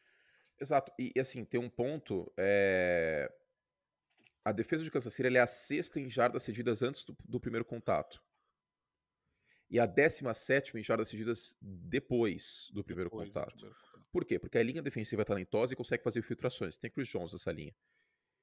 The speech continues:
Speaker 1: Só que os linebackers, no mútil. Não é ruim o corpo de linebackers de, de,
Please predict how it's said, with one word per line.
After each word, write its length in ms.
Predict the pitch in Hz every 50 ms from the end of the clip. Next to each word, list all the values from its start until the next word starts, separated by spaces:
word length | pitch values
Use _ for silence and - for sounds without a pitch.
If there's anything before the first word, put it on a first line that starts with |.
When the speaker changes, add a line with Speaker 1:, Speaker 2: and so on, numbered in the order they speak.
| _ _ _ _
Speaker 1:
Só 160 | - - 147
que 80 | 139 -
os 80 | 139
linebackers, 760 | 120 135 131 123 117 110 117 127 - - 135 131 - - - -
no 500 | 135 135 127 127 123 123 123 120 131 131
mútil. 400 | 120 101 90 - - - - - _ _ _ _ _ _ _ _ _ _ _ _ _ _ _ _ _ _ _ -
Não 100 | 139 151
é 60 | 165 175
ruim 320 | 151 160 147 139 123 107
o 60 | 92
corpo 200 | - - 90 -
de 60 | -
linebackers 460 | 98 95 90 87 92 87 - 90 90 92
de, 200 | 90 80 - -
de, 760 | - - 90 85 87 85 82 80 80 78 78 78 78 78 -